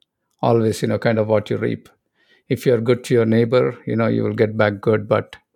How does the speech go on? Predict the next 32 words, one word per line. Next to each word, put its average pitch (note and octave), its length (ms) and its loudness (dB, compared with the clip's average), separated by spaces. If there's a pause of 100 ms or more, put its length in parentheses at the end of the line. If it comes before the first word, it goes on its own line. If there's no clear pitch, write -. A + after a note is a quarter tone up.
(320)
if - 160 -2
you're B2 80 4
not D#3 220 2
good B2+ 160 -2
to B2+ 80 0
your G#2+ 140 2
neighbor, G#2+ 340 -2
right, A2 260 -2
so G#2+ 420 -2 (640)
there A#2+ 160 2
is A2+ 160 2
a, A2+ 140 2
quite D3+ 320 0
a C3 80 2
chance, G#2+ 500 0
like, A2 180 0
unless A2+ 460 0
they A#2 120 2
are A2 140 0
very, A2+ 220 0
very A2 240 2
patient A2 560 -2
believers, A2 760 0
<laughs> C3+ 60 -4 (1040)
you B2+ 160 0
might B2 340 0 (280)
actually B2 380 0
get A#2 220 -2
more A2+ 200 2
than G#2+ 200 0
what G#2+ 300 -2
you G#2+ 280 -2